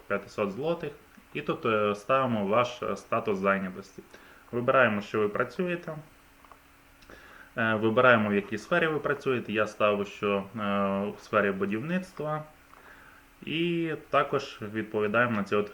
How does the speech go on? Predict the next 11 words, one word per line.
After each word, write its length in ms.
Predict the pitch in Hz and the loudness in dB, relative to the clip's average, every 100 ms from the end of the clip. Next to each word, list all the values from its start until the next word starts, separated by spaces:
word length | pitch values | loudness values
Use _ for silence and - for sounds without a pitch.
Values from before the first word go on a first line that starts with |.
| - | -10
простенькі 460 | 101 - 107 104 | -10 -2 -2 -2
запитання. 580 | 98 101 101 - 101 - - - - - - - - - - - - - - | -2 -2 -2 -4 -4 -6 -18 -20 -20 -20 -20 -20 -20 -20 -20 -20 -20 -20 -4
Так, 280 | 98 95 - - - - - 113 | -4 -4 -14 -20 -20 -20 -12 -2
е, 140 | 107 | 0
основна 540 | 110 117 131 123 151 | 0 -2 -2 0 2
валюта. 420 | 151 120 98 98 98 - | 4 4 2 -2 -10 -6
Тут 160 | 139 | -6
нам 140 | 147 127 | -2 -2
необхідно 420 | 113 - 107 104 | -4 -4 -4 0
вибрати 400 | 104 101 98 98 | 2 2 -2 -4
євро. 460 | 95 95 92 131 | -4 -4 -4 -8